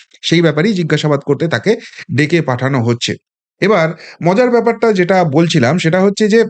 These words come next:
আহ, এই পার্থসারথী চ্যাটার্জিকে ডাকার মাধ্যমে কিন্তু এই রাজ্যের দুর্নীতিবাজদের একটা বড় বার্তা দেওয়া হলো, এমনটাই কিন্তু সংশ্লিষ্ট মহল মনে করছে। তার কারণ হচ্ছে,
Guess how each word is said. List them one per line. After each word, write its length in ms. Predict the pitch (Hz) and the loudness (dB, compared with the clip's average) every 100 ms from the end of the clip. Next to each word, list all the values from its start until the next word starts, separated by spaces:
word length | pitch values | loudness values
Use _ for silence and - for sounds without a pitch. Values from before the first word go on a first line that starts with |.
| - _ _ _ _ _ _ - | -6 _ _ _ _ _ _ -4
আহ, 380 | 135 123 110 104 - | 0 0 0 -4 -2
এই 260 | 185 254 247 | 0 2 2
পার্থসারথী 640 | 160 - 240 226 220 226 | -2 -2 -2 0 -2 -2
চ্যাটার্জিকে 600 | 202 156 180 180 190 202 | -2 0 0 -2 -2 0
ডাকার 420 | 165 123 123 156 131 | 0 -2 -2 -2 0
মাধ্যমে 440 | 131 175 196 107 - _ _ _ _ | 0 0 0 -2 -6 _ _ _ _
কিন্তু 380 | 208 208 139 151 - | 0 2 0 -2 -6
এই 240 | - 170 190 | -2 2 2
রাজ্যের 320 | 143 135 180 | 0 0 -2
দুর্নীতিবাজদের 800 | 123 131 147 151 143 135 139 127 | -2 -2 -2 -2 0 0 0 0
একটা 280 | 120 160 131 - _ 107 | 0 -2 -4 -6 _ -4
বড় 240 | 123 156 180 | 0 2 2
বার্তা 320 | 139 135 143 | 0 0 -2
দেওয়া 280 | 123 131 123 | 0 0 2
হলো, 260 | 120 160 | 2 2
এমনটাই 320 | 117 131 139 147 | 2 0 -4 -4
কিন্তু 200 | 139 143 | -4 -4
সংশ্লিষ্ট 440 | 120 110 113 - | -4 -4 -4 -4
মহল 220 | 107 117 | -2 0
মনে 220 | 110 104 | 0 -2
করছে। 320 | 101 101 - 80 - - - | -2 -4 -4 -10 -14 -20 -8
তার 180 | 147 160 | -4 -2
কারণ 300 | 165 202 285 | 0 0 2
হচ্ছে, 320 | 196 - 123 | 0 0 -2